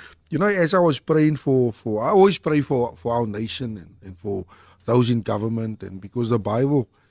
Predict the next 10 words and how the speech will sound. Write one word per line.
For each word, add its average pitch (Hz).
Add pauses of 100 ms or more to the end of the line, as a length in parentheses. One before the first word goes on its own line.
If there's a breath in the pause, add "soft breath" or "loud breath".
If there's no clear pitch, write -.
(120)
you 107
know, 120 (100)
clearly 143
instructs 139
us 117
we 117
need 113
to 120
do 131
that. 110